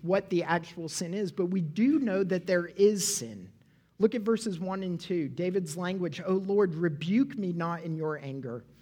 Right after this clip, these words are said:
nor discipline me in your wrath. Be gracious to me, O Lord, for I am languishing. Heal me, O Lord, for my bones are troubled." Do you hear his language?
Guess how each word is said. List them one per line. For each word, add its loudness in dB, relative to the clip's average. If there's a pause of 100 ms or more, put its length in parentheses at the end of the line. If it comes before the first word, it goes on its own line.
(340)
nor 4
discipline 0
me -2
in -4
your -2
wrath. -8
Be 0
gracious 0
to -8
me, -4
O -2
Lord, -4
for -8
I -4
am -4
languishing. -6 (580)
Heal 6
me, 2
O 0
Lord, -2
for -6
my -4
bones -6 (480)
are -8
troubled." -12 (800)
Do -20
you -2
hear -4
his -4
language? -8